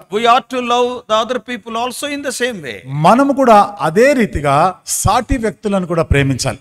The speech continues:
Speaker 1: వన్ John four eleven says,
Speaker 2: యోహాను రాసిన మొదటి పత్రిక నాలుగు పదకొండులో చెప్పబడింది.
Speaker 1: "Dear friends, since God so loved us, we also ought to love one another."
Speaker 2: ప్రియులారా, దేవుడు మనల్ని ఇలాగు ప్రేమింపగా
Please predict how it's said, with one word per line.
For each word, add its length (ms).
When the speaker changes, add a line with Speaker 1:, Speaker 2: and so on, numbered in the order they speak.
Speaker 1:
వన్ 140
John 200
four 260
eleven 280
says, 400
Speaker 2:
యోహాను 200
రాసిన 280
మొదటి 300
పత్రిక 320
నాలుగు 560
పదకొండులో 580
చెప్పబడింది. 420
Speaker 1:
"Dear 180
friends, 260
since 120
God 240
so 80
loved 220
us, 160
we 60
also 300
ought 160
to 60
love 240
one 60
another." 380
Speaker 2:
ప్రియులారా, 500
దేవుడు 380
మనల్ని 460
ఇలాగు 420
ప్రేమింపగా 880